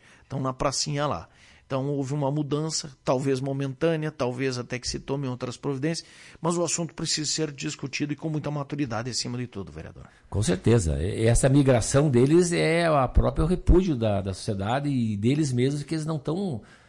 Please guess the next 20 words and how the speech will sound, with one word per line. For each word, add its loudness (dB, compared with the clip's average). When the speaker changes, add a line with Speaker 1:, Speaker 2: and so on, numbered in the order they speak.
Speaker 2:
é, -2
sendo, 0
sendo 0
um, -6
um -4
cidadão, 2
né, 0
embora 0
trabalhando 0
fora 0
do, -2
do, -2
do -10
normal, -2
é, -2
que -2
é 0
justo, 0
é, 2
tão 0